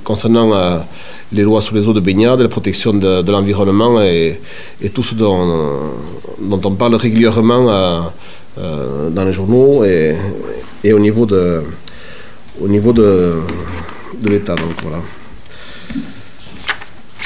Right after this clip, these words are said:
Donc voilà, euh, le territoire aujourd'hui est, est très diversifié, très diversifié au niveau de,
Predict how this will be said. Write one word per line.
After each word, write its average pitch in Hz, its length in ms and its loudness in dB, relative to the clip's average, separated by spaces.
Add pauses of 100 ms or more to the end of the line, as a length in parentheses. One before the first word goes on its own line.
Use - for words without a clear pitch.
(100)
Donc 120 140 6
voilà, 117 220 6
euh, 101 540 4 (920)
le 135 100 2
territoire 139 440 2
aujourd'hui 131 380 4
est, 107 360 4
est 113 80 0
très 170 120 4
diversifié, 139 640 2 (380)
très 143 120 0
diversifié 127 580 2
au 127 60 6
niveau 117 220 4
de, 101 360 4